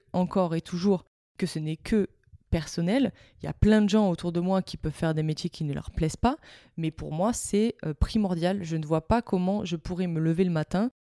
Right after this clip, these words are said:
et aller dans un truc qui ne me fait pas kiffer. C'est trop dur, quoi, vraiment. Donc, dans ma tête, je pars sur un truc de « je kiffe ces deux choses » et je vais m'inscrire dans deux écoles. Alors, c'était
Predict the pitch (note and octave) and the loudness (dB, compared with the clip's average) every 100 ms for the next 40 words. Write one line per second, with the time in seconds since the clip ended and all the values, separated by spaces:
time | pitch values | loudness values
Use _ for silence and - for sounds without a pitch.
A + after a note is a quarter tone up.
0 | _ _ F3+ E3+ E3 G3+ F3 D#3 D3+ - | _ _ 0 2 4 2 2 -2 -4 -2
1 | A3 - - - F#3 E3+ D#3 - D#3+ - | -2 -2 -10 0 2 2 0 -2 -4 -2
2 | G3+ - F#3+ - - D3 - - - A3+ | -4 -4 -12 -8 -6 -6 -8 -10 -2 0
3 | F#3+ D3+ - - - _ D#3 E3 - - | 0 -4 -14 -14 -14 _ -4 -4 -6 -6
4 | F3+ B3+ F#4 - - - F3+ B3 F#3 - | 2 2 2 -4 -16 -2 2 2 2 2
5 | C4 A#3 F#3+ G#3+ B3 - F#3+ D#3 D#3+ - | 0 2 0 2 -2 -2 -2 -2 -2 2
6 | A#3 A#3 F#3 G#3+ B3+ - _ - F3+ A3+ | 2 4 4 6 4 -2 _ -8 -2 0
7 | - D4+ - - F#3+ E3+ E3+ - F#3 B3 | 0 -2 -4 -4 -2 0 -2 2 2 2
8 | F#3 - _ _ E3+ G3+ A3+ - - D#3 | -2 -8 _ _ 2 4 4 2 -6 0
9 | F3+ G3 A#3+ G#3+ E3+ - G#3+ A3 - E3+ | 2 4 4 4 2 0 2 4 4 4
10 | E3 D#3+ G#3 F3+ - F3 F#3+ - D3+ D3 | 4 6 6 4 4 2 2 2 0 0
11 | - - E3+ - | -6 -14 -8 -8